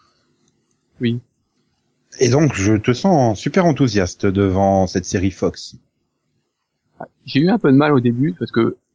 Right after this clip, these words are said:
Speaker 1: il était tout seul, tout ça. Je, c'est, c'est un, c'est un, c'est un peu lent à se mettre en, en, en, voilà, en place. Mais j'ai beaucoup aimé la deuxième partie, en fait. Enfin, le deuxième épisode, c'est, c'est, enfin, c'est un peu en, les deux sont liés.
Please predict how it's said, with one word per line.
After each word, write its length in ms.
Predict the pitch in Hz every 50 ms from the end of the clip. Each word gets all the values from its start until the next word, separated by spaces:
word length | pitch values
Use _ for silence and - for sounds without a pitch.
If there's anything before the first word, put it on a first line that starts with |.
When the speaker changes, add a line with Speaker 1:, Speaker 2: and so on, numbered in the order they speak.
| _ -
Speaker 1:
il 80 | 127 117
était 120 | - 127
tout 160 | 113 - -
seul, 340 | - - 135 131 147 156 151 -
tout 100 | - 120
ça. 220 | - - 127 143
Je, 100 | 143 - - 170 - - _ _ _ _ _ _ _ _ _ _ _ _ _ -
c'est, 80 | - 139 - 131 131
c'est 160 | - - 131
un, 60 | - _
c'est 100 | - 120
un, 120 | 117 131 - _ _ - - - _
c'est 140 | _ - 123
un 80 | 123 131
peu 140 | - 175
lent 140 | 185 185 175
à 60 | 156
se 120 | - - 143
mettre 120 | 127 -
en, 100 | 120 117
en, 280 | 123 - - 117 120 120
en, 680 | 117 110 110 104 110 113 110 110 117 123 120 - -
voilà, 240 | 107 113 110 120 127
en 140 | 127 110 104
place. 500 | 101 - 110 117 135 - - - - _ _ _ _ _ _ _ _ _ _ _ _ _ _ _ _ -
Mais 400 | - 123 120 120 120 120 120 117
j'ai 140 | 113 - 117
beaucoup 340 | 113 123 135 - - - 151
aimé 200 | 131 147 156 143
la 100 | 127 107
deuxième 260 | 107 107 113 113 117
partie, 320 | 117 117 - - 123 127 139
en 40 | 127
fait. 120 | _ - _ _
Enfin, 100 | - 110
le 100 | 110 107
deuxième 160 | 107 120 113
épisode, 320 | 110 110 117 120 123 123 104 -
c'est, 160 | - - - 110 110
c'est, 160 | - 127 117
enfin, 280 | 113 113 - - - - _ _ _ _ _ _ _ _ _ _ _ _
c'est 280 | - - - - - 110
un 80 | 107
peu 160 | - 123 113
en, 280 | 113 110 107 110 110 -
les 120 | 120 113
deux 140 | 110 110 110 117
sont 160 | - 113 110
liés. 260 | 110 113 127 135